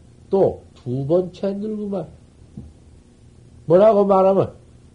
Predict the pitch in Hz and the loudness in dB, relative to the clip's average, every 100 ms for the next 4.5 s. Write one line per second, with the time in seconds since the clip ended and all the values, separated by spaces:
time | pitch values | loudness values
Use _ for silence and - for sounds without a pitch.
0 | - - 131 139 135 151 185 196 - 131 | -20 -6 -4 2 4 4 0 -2 -2 0
1 | 120 117 110 131 180 196 190 151 127 113 | 0 0 2 2 2 2 2 4 2 -2
2 | 98 95 87 - 151 190 214 170 123 - | -6 -10 -12 -6 -2 -2 -2 -2 -4 -8
3 | - 196 226 233 233 226 160 - - _ | 0 2 4 4 6 4 2 -2 -12 _
4 | - 117 - 90 92 | -20 -18 -14 -14 -16